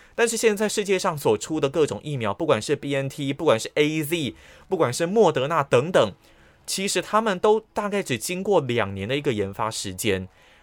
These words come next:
那在这样子的一个情况下，任何宣称抵抗力有多么强大的疫苗，我觉得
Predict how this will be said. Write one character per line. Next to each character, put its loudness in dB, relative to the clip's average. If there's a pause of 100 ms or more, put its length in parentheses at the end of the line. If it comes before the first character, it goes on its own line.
(100)
那 -2
在 4
这 2
样 2
子 -8
的 4
一 -6
个 0
情 -6
况 -6
下， 2
任 2
何 0 (300)
宣 4
称 2 (160)
抵 -2
抗 0
力 -4
有 2
多 2
么 0
强 -4
大 2
的 -8
疫 -6
苗， -2 (380)
我 2
觉 4
得 4